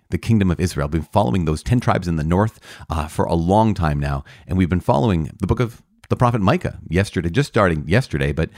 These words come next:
continuing today and recognizing here's what he has to say, um, to these tribes in the north. That's one of the things the prophets will continue to do. They continue to, uh, preach both to Judah and to Israel,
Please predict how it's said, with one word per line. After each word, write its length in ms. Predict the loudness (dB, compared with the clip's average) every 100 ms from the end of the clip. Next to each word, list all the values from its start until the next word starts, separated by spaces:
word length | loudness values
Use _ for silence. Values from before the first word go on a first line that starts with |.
| -20 -20 -8
continuing 540 | 0 4 4 4 2 2
today 420 | 2 2 0 -2 0
and 340 | 0 2 0
recognizing 540 | -2 0 0 0 -2 0
here's 220 | 0 0
what 100 | 0
he 120 | 2
has 180 | 0 -2
to 100 | -6
say, 320 | -4 -4 -4 -10 -20 -8
um, 200 | -4 -2
to 120 | 0
these 160 | 0 2
tribes 260 | 2 2
in 60 | 0
the 80 | 0
north. 180 | 0 -2
That's 180 | -2
one 120 | 0 0
of 80 |
the 60 | 0
things 200 | 0 -2
the 80 | -4
prophets 500 | -2 -2 -2 -6 -10 -6
will 140 | -6
continue 420 | -4 -6 -2 0
to 120 | 0
do. 300 | -2 -2 -4 -10 _ _ _ _ -14 -8
They 80 | -4
continue 440 | -2 0 2 2 0
to, 320 | -2 -2 -2 -8 -20 -10
uh, 160 | -6 -2
preach 400 | 0 0 -2 -16 -6 2
both 300 | 2 0 0
to 220 | 0 2
Judah 420 | 2 0 0 -2 -4
and 320 | 0 0 0 -4
to 120 | -4
Israel, 400 | -2 0 -2